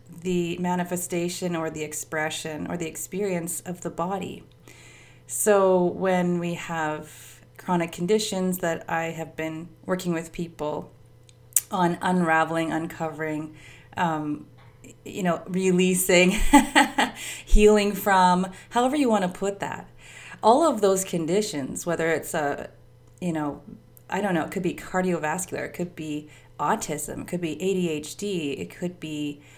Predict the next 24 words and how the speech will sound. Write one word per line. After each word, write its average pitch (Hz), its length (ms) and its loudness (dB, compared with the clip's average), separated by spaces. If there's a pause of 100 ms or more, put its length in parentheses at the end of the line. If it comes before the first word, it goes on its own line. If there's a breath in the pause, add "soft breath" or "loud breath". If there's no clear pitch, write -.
(320 loud breath)
diabetes, 180 920 0
type 170 340 -6
one, 175 360 0
type 156 300 -10
two, 180 480 -10 (840 loud breath)
could 196 160 0
be 185 160 0
any 214 240 4
other 185 260 2
autoimmune 170 480 0
condition, 151 840 -8
could 180 140 -6
be 175 180 -8
M 170 200 -2
S, - 720 -6 (760 loud breath)
um, 165 500 -4 (1000)
e-, 208 120 -6
cognitive 185 600 0
decline, 156 560 -6
addictions, 180 680 -8
all 226 180 0
of 233 160 -4
those 175 240 -2
things. - 420 -12